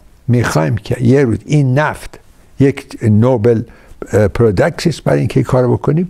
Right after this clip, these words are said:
برای برق اون کشور ایران با کشور پپر پپور اونور خلیج فارس یا اینا فرق داره. کشور ایران کشور تاریخی هست، کشور پرقدرتی از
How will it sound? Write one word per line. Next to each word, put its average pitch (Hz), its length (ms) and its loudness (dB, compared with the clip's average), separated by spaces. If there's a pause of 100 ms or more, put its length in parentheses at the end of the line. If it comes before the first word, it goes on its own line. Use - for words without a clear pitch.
(320)
برای 143 200 2
برق 160 340 0
اون 139 160 0
کشور - 500 -2
ایران 117 540 2
با 127 140 -6
کشور 104 480 -2
پپر 101 360 -4
پپور 123 440 -2 (260)
اونور 113 420 2
خلیج 104 400 0
فارس 143 420 -2
یا 117 100 2
اینا 113 300 2
فرق 143 400 -2
داره. 87 180 -6 (800)
کشور 120 420 0
ایران 110 360 2
کشور 147 460 -2
تاریخی 107 520 -2
هست، 151 420 -2
کشور - 380 -2
پرقدرتی 127 760 -2
از - 260 -2